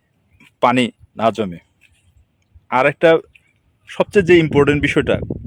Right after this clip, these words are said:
আপনি যদি টমেটো প্রজেক্টে নিবে-, নিজে সময় দিতে পারেন, তাহলে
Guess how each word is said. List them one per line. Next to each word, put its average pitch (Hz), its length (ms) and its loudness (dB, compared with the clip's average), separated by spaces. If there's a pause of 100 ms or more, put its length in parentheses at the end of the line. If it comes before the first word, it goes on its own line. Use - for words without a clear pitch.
(300)
আপনি 139 280 -4
যদি 131 300 -4 (1120)
টমেটো 139 260 2
প্রজেক্টে 143 380 -2
নিবে-, 147 360 0
নিজে 143 260 0
সময় 147 280 -2
দিতে 135 220 0
পারেন, 117 240 0 (680)
তাহলে 120 380 0